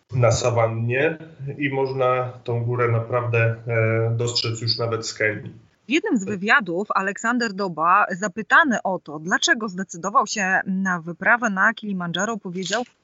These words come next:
Speaker 2: że sama nazwa tej góry jest przyciągająca i przyznał,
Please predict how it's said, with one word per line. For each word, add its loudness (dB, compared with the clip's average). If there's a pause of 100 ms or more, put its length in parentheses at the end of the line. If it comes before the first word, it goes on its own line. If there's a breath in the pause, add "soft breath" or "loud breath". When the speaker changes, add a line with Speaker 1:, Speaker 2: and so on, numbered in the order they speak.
(180)
Speaker 2:
że -4
sama 0
nazwa -2
tej -6
góry -6
jest -10
przyciągająca 0
i -6
przyznał, 2